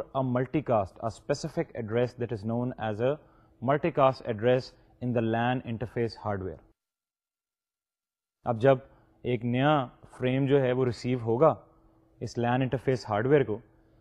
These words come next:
تو now it's going to basically check three things instead of two۔ اور وہ تین چیزیں کیا ہوں گی؟ نمبر ون، whether that address is a broadcast address۔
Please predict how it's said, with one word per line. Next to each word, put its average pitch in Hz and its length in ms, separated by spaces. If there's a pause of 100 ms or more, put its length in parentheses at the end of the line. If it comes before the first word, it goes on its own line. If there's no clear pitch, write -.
(140)
تو 147 80
now 139 280
it's 165 400
going 160 100
to 156 160
basically 147 420 (120)
check 160 60
three 147 340
things 95 160 (500)
instead 117 300
of - 200
two۔ 90 100 (840)
اور 110 100
وہ 113 80
تین 123 220
چیزیں 127 220
کیا 127 160
ہوں 139 180
گی؟ 143 40 (600)
نمبر 123 180
ون، 120 240 (1040)
whether 131 280
that 127 580
address 143 340 (500)
is 131 100 (200)
a 117 220 (300)
broadcast 135 460
address۔ 160 220